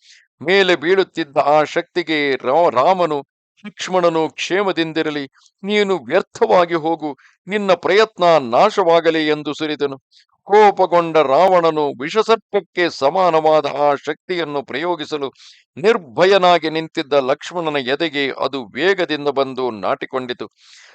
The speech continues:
ಸರ್ಪರಾಜನ ನಾಲಿಗೆಯಂತೆ ಜ್ವಲಿಸುತ್ತಿದ್ದ ಆ ಮಹಾಕಾಂತಿಯುಳ್ಳದ್ದಾದ ಅದು ಮಹಾವೇಗದಿಂದ ಲಕ್ಷ್ಮಣನ ವಿಶಾಲವಾದ ವಕ್ಷಸ್ಥಳದಲ್ಲಿ ಬಿದ್ದಿತು. ರಾವಣನ ವೇಗದಿಂದ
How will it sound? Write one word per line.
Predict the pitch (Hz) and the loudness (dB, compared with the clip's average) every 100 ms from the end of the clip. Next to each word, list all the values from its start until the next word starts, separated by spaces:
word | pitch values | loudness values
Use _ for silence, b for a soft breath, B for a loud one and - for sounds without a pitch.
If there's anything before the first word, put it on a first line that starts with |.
| b - | b 0
ಸರ್ಪರಾಜನ | 196 202 - 175 165 175 175 175 160 | 0 0 2 4 6 6 6 4 4
ನಾಲಿಗೆಯಂತೆ | 139 131 190 180 165 160 147 156 143 | 4 2 2 0 0 0 -2 -4 -4
ಜ್ವಲಿಸುತ್ತಿದ್ದ | 107 120 180 180 170 156 131 | -4 -6 -6 -6 -6 -6 -4
ಆ | 127 - 143 | -4 -2 -2
ಮಹಾಕಾಂತಿಯುಳ್ಳದ್ದಾದ | 135 123 131 190 175 - 120 170 185 170 156 151 139 143 143 135 123 - b b | -2 -2 0 2 2 0 -2 -2 -4 -4 -4 -4 -4 0 2 2 -2 -4 b b
ಅದು | - 165 165 147 | -2 0 0 -2
ಮಹಾವೇಗದಿಂದ | 123 123 185 190 147 127 170 170 151 143 131 117 _ _ - | -2 0 4 4 2 -2 -2 -2 -4 0 0 0 _ _ -8
ಲಕ್ಷ್ಮಣನ | 151 - - 175 165 151 | -4 -4 -4 -2 0 0
ವಿಶಾಲವಾದ | 131 123 190 180 151 143 139 | -2 -2 2 2 2 2 2
ವಕ್ಷಸ್ಥಳದಲ್ಲಿ | 131 120 - 190 - - 147 139 135 123 | 2 -2 -2 -4 -4 -2 -2 -2 -4 -4
ಬಿದ್ದಿತು. | 107 127 127 123 113 - b b b 95 | -6 -8 -8 -12 -12 -20 b b b -4
ರಾವಣನ | 143 170 156 151 147 | 4 6 6 4 2
ವೇಗದಿಂದ | 143 123 170 180 156 156 147 | 0 0 -2 0 -2 -2 0